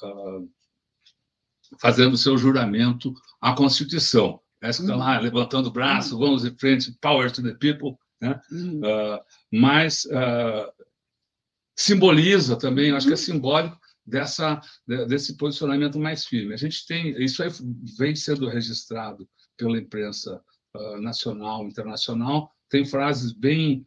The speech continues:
Speaker 2: Uhum.
Speaker 1: ah, claras, específicas,
Speaker 2: Essa semana teve uma
Speaker 1: específicas,
Speaker 2: muito importante, né?
Speaker 1: exato. Eu vou trazer aqui pra, pra, pra gente, ó, ah,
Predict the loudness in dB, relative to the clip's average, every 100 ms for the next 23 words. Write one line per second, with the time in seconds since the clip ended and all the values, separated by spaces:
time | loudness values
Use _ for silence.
0 | -8 -6 -4 -4 -6 -6 -2 0 0 0
1 | -4 -6 -12 -12 -10 -2 0 0 -2 -10
2 | -10 -4 -4 -4 -2 0 2 2 4 4
3 | 4 4 4 4 2 0 -2 -2 0 0
4 | 0 -2 -8 _ _ _ -10 -4 -2 -2
5 | -4 -2 -4 -4 -2 0 -2 -10 -12 -12
6 | -12 -12 -12 _ -12 -12 -12 -12 -14 _
7 | _ _ _ -10 -10 -12 _ _ _ -12
8 | -8 -6 -6 -6 -10